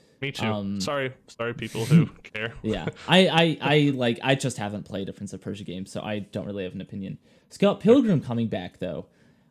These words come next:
Speaker 2: I'm very excited for. I'm really, really excited about that, 'cause, um, that's a game I haven't played. I l-, fucking love that movie, though. Like, and I,
Speaker 1: Really?
Speaker 2: I haven't read the comics either. Yeah,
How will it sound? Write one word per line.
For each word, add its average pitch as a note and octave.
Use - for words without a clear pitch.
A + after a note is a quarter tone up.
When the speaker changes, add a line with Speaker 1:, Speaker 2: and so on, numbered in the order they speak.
Speaker 2:
I'm B2+
very A2+
excited F2
for. C#2
I'm A#2
really, B2
really A2+
excited G#2
about F2
that, -
'cause, A#2
um, G#2+
that's C#3+
a E3
game D3+
I A2
haven't C3+
played. G2
I G#2
l-, G2+
fucking A2+
love -
that -
movie, C2
though. C2
Like, G2
and A2
I, G#2
Speaker 1:
Really? E3
Speaker 2:
I D#3+
haven't F#3+
read G3
the C#3+
comics A2+
either. F2+
Yeah, G#2